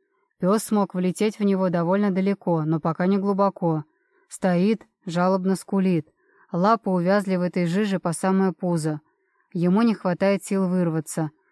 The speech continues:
Дёргает ушами, глядя на меня несчастными глазами-бусинами. «Точно Бусик», усмехаюсь. «Жалко животинку, не нашли бы, сдох здесь». Машка хнычет.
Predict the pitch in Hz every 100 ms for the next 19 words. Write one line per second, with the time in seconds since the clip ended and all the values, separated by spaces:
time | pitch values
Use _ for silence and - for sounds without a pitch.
0 | _ 180 190 202 180 175 170 - 190 220
1 | 208 175 185 180 180 180 180 180 170 156
2 | 190 202 202 185 170 175 165 185 196 170
3 | 175 - 165 160 156 151 _ _ _ _
4 | _ _ 180 190 - 196 170 175 170 160
5 | - - 165 - 170 - 170 160 151 -
6 | _ _ _ _ - 170 190 202 214 185
7 | 185 185 - 185 170 165 151 170 180 175
8 | - 190 214 190 170 156 175 180 170 170
9 | 151 - _ _ _ _ _ - 165 175
10 | - 202 208 196 180 170